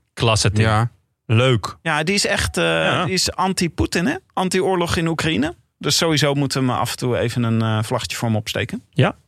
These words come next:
Speaker 3: En, eh, hij is ontzettend in vorm.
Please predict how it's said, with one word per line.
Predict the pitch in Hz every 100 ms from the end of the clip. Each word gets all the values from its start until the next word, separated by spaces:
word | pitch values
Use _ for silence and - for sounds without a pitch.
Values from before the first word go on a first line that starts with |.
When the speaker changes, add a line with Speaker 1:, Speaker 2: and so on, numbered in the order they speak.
| - _ _ _ _ _ _
Speaker 3:
En, | 147 143 135
eh, | 123 143
hij |
is | 139 -
ontzettend | 175 - - 190 190 139
in | 151 113
vorm. | 131 139